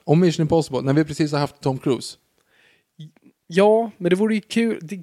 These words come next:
Speaker 2: kommer en Mission Impossible-film. Det är kul att kanske gå in med dem på djupet. Det vore kul att analysera dem på djupet.
Speaker 1: Okej då.
Speaker 2: Hör av er på hashtag nollpodd. Vill ni ha ett Mission Impossible-avsnitt?
Speaker 1: Okej. Vilken bok läste du ut senast?
Speaker 2: Frågar du mig?
Speaker 1: Ja, och mig.
Speaker 2: Eh, måste jag tänka.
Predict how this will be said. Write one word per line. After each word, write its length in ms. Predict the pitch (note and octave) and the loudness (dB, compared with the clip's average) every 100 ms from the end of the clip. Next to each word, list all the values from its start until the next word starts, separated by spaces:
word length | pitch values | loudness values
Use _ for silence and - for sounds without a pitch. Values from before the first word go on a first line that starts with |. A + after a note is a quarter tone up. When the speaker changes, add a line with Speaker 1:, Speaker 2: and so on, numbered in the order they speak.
| - | -12
Speaker 2:
kommer 260 | - G#3+ A3 | -4 -2 0
en 60 | |
Mission 220 | G#3+ - | -2 -4
Impossible-film. 540 | F#3+ F#3+ - F3+ F#3+ G3 | -4 -6 -6 -4 -4 -4
Det 100 | D3+ | -8
är 120 | - | -8
kul 240 | - F3 | -4 -4
att 60 | F3+ | -2
kanske 220 | F#3 F3 | -4 -4
gå 120 | F3+ | -2
in 160 | F#3 F#3 | -2 -2
med 220 | F3+ F3 | -2 -4
dem 160 | E3+ E3+ | -6 -6
på 100 | F3 | -6
djupet. 320 | F3 E3 E3 | -6 -6 -8
Det 60 | D3 | -6
vore 180 | D#3 | -6
kul 220 | E3+ F3 F3 | -4 -4 -4
att 40 | |
analysera 420 | E3+ E3 F3+ F#3 | -6 -6 -4 -2
dem 120 | F3 E3+ | -4 -6
på 80 | |
djupet. 140 | E3 C3 C3+ | -4 -2 -2
Speaker 1:
Okej 120 | G2 | -2
då. 80 | G2 B2+ - | -4 -8 0
Speaker 2:
Hör 80 | E3+ | 4
av 160 | A3 | 4
er 40 | G#3 | 2
på 100 | G#3 | -2
hashtag 240 | G3 G3 | -2 -2
nollpodd. 520 | G3 F#3 D3 C#3 A#2 B2 | -4 -4 -4 -4 -6 -4
Vill 120 | F3+ | -4
ni 120 | G#3 | -4
ha 140 | F3 G3 | 0 0
ett 80 | F#3+ | 0
Mission 200 | F3+ F#3 | -4 -4
Impossible-avsnitt? 840 | F#3 F3 F#3+ F3+ E3 E3+ - - _ _ _ | -4 -6 -4 -6 -6 -8 -10 -18 _ _ _
Speaker 1:
Okej. 240 | - G#2 F#2+ - - _ | -12 -10 -12 -14 -20 _
Vilken 400 | B2+ D3 C#3+ D3 | -4 -4 -4 -6
bok 320 | C3 C#3 C3 - | -4 -4 -6 -12
läste 360 | B2 B2 A#2+ A#2+ | -6 -6 -6 -4
du 60 | A#2+ | -2
ut 200 | A#2 - | -4 -6
senast? 640 | B2+ A2+ A2+ - - _ _ _ _ _ _ _ - | -8 -6 -8 -10 -18 _ _ _ _ _ _ _ -8
Speaker 2:
Frågar 160 | D#3+ | -4
du 60 | F3+ | -2
mig? 280 | G3+ D#3+ F#3+ - | -2 -4 -10 -14
Speaker 1:
Ja, 480 | - C#3+ C3 B2+ | -10 -4 -2 -2
och 240 | B2+ D#3 C#3 | -4 -6 -6
mig. 280 | A2+ A2 C3 _ _ _ _ _ _ | -8 -8 -14 _ _ _ _ _ _
Speaker 2:
Eh, 1040 | D#3 D3+ D#3 D#3+ D#3 D#3 D#3 D3+ D3+ D3 D3 | 0 2 2 2 0 0 -2 -2 -2 -4 -6
måste 220 | D3 D3 | -6 -8
jag 60 | C#3+ | -10
tänka. 380 | C#3+ C3 - | -10 -10 -12